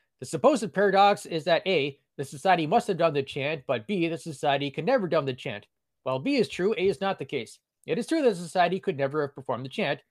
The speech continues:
but it is not true that society must have performed the chant. Now, at first blush, that doesn't seem to make any sense. It's an explicit part of this scenario that for each year, if the coin comes up heads,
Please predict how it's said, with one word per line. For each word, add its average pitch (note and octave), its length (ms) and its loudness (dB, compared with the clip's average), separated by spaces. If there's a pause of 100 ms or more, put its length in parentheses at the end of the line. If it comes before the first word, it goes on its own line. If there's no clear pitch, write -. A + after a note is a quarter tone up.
(180)
but C3+ 100 -6
it C#3+ 40 0
is C#3 80 -2
not B3+ 220 4
true F#3+ 100 -2
that F#3 140 -4
society D3+ 380 0
must A#3+ 200 -2
have E3 140 -6
performed C#3 300 -8
the A2+ 40 -12
chant. A#2 280 -8 (640)
Now, D3 100 6
at D#3+ 80 4
first E4+ 280 2
blush, G#3+ 300 8 (100)
that A3+ 140 8
doesn't G#3+ 200 0
seem G3+ 140 -2
to E3+ 60 -2
make F#3+ 200 0
any F3+ 100 2
sense. D3+ 360 0
It's E3+ 140 -10
an E3+ 80 -6
explicit E3 480 -4
part C4+ 140 6
of G#3+ 60 -4
this F#3 180 -2
scenario D#3+ 260 2
that D#3 220 4
for E3 80 -8
each D#3+ 260 -6
year, E3 280 0
if D3 80 -14
the D3+ 80 -16
coin A3 240 -2
comes F#3 220 -4
up D#3 120 -2
heads, E3+ 300 2